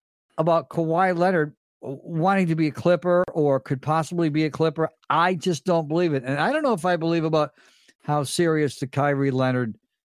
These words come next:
uh, Ky-, Kyrie Irving to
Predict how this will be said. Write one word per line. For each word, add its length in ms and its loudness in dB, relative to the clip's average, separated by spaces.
uh, 120 2
Ky-, 160 0
Kyrie 340 2
Irving 560 2
to 420 0